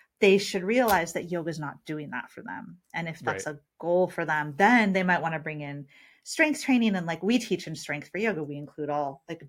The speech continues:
Speaker 1: d-, uh, targeting the shoulders all the way around for true strength over time. But yeah, I mean, that might, that's the reason to emphasize that to me today. Don't, do you agree?
Speaker 2: Yes.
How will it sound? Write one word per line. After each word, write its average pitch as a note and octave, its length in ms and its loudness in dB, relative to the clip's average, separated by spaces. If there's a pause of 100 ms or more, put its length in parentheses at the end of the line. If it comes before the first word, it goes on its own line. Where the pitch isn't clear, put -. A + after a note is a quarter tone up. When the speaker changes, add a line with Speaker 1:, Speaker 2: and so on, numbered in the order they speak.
Speaker 1:
d-, F#3 80 2
uh, F3 180 -2
targeting A3 340 4
the F3+ 60 -2
shoulders E3 460 -2
all E3 240 -2
the D3+ 80 -6
way C#3+ 160 -6
around C3+ 340 -6
for - 340 -8 (460)
true E3 220 -6
strength D3+ 340 -8
over - 180 -10
time. - 360 -10 (680)
But - 280 -2
yeah, D4+ 440 6
I A#3 80 4
mean, A#3+ 160 4
that D4+ 280 6
might, B3 220 4
that's D4 260 4
the C4 100 2
reason G#3 380 2
to - 140 -4
emphasize D#3+ 440 -6
that D3+ 220 -2 (160)
to - 140 -8
me D#3+ 140 -8
today. D3+ 460 -6 (240)
Don't, G3 320 0
do F#3+ 80 -6
you F#3+ 100 0
agree? G3 300 -6 (1040)
Speaker 2:
Yes. - 680 -8